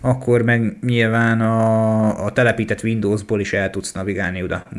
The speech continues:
Úgyhogy összefoglalva, igen, tehát mindkét esetben elvisz arra az oldalra, ahol tudsz fizetni azért a licenszkulcsért. De egyébként aktuálisan én megnéztem az előbb,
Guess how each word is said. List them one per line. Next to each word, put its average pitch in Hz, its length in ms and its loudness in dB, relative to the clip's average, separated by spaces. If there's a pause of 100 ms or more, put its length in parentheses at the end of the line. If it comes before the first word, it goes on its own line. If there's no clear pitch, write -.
Úgyhogy 120 380 0
összefoglalva, 143 720 4
igen, 127 380 6
tehát 101 180 -2
mindkét 127 380 2
esetben 117 580 0 (160)
elvisz 113 460 2
arra 101 240 2
az 98 140 0
oldalra, 98 480 -2
ahol 92 140 0
tudsz 104 240 -8
fizetni 98 440 -4
azért 98 320 -4
a 104 40 -4
licenszkulcsért. 139 840 2 (260)
De 123 100 -2
egyébként 123 280 2
aktuálisan 120 680 2
én 120 120 2
megnéztem 110 460 0
az 107 100 0
előbb, 110 380 2